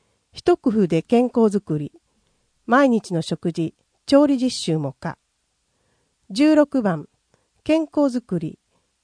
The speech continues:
健康の健に幸福の幸。健康づくりを楽しもう。誰でもできる健康づくりをご紹介。十七番、みんなでゴミを減らそう。家庭で気軽に始められるゴミの減量、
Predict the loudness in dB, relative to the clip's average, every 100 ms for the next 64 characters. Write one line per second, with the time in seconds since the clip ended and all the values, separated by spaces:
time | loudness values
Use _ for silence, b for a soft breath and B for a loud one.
0 | _ -2 -2 -2 0 0 -2 -2 -2 -2
1 | -6 -6 -2 -2 -2 -6 -4 -4 -6 -8
2 | -10 _ _ _ _ _ _ -4 -2 -2
3 | -2 0 0 -2 -2 -2 -2 -4 -4 -4
4 | -4 -4 -4 -6 -14 _ _ _ _ _
5 | _ -2 0 2 0 0 -2 -4 -2 -2
6 | 0 -2 -2 0 -2 -2 -4 -4 -2 -4
7 | -6 -6 -6 -6 -10 -14 _ _ _ _
8 | _ _ _ _ _ _ -2 0 2 2
9 | 0 -2 -4 -8 _ _ _ _ _ -2
10 | 0 2 2 0 0 0 0 0 -2 -4
11 | -6 -6 -4 -6 -10 _ _ _ _ _
12 | _ _ _ _ -4 -2 0 0 2 0
13 | -2 -4 0 0 2 0 -2 -4 -4 0
14 | 0 2 0 0 -2 0 0 2 2 2
15 | 0 0 -2 -2 -4